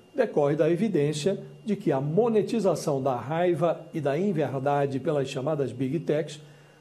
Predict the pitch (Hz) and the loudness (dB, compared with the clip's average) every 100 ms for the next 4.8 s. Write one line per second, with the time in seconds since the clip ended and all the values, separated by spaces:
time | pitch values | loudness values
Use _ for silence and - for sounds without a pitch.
0 | _ - 170 170 175 175 156 170 156 147 | _ 0 2 4 2 2 0 0 -2 -4
1 | - 208 170 165 147 135 - 170 165 165 | -2 2 2 2 0 -2 0 -2 0 -2
2 | - 131 143 151 - - - - - - | 0 2 2 0 -8 -18 -20 -12 -8 -2
3 | 160 147 - - 233 208 147 180 180 170 | -2 -4 -6 -2 2 2 2 2 2 0
4 | 143 143 139 131 131 131 139 151 | 0 -2 -2 0 0 0 0 -4